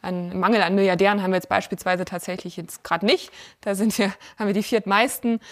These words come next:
dass wir jetzt ganz einfach runtergebrochen. Aber dass es so in diesem System doch,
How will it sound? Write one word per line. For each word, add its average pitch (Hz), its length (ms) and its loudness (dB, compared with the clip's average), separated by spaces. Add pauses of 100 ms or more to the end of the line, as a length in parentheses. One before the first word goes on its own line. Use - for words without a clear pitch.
(220)
dass - 180 -4
wir 160 60 0
jetzt 165 100 -6
ganz 196 200 0
einfach 185 320 0
runtergebrochen. 196 500 -2
Aber 196 160 4
dass 233 160 -2
es 208 100 -8
so - 80 -6
in 311 160 2
diesem 247 240 2
System 254 540 -2
doch, 226 240 0